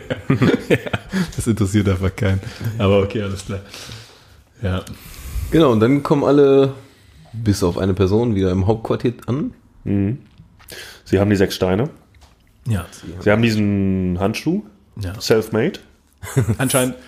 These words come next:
Speaker 1: irgendwo zwischen Zeitreise und, äh, Zeitreise durchführen hat er noch den Handschuh gefunden.
Speaker 3: Hat er noch mal den, <laughs> ist halt Tony, ne?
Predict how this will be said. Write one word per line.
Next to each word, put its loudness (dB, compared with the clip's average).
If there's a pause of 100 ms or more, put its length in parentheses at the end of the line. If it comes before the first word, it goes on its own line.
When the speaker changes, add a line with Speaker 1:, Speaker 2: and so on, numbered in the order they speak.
(140)
Speaker 1:
irgendwo 4
zwischen 0
Zeitreise 2
und, -2 (160)
äh, 0
Zeitreise 0
durchführen -2
hat -4
er -4
noch -6
den -6
Handschuh -6
gefunden. -8
Speaker 3:
Hat 2
er 6
noch 2
mal 2 (100)
den, 0 (240)
<laughs> -16
ist -2
halt 2
Tony, 0 (100)
ne? -4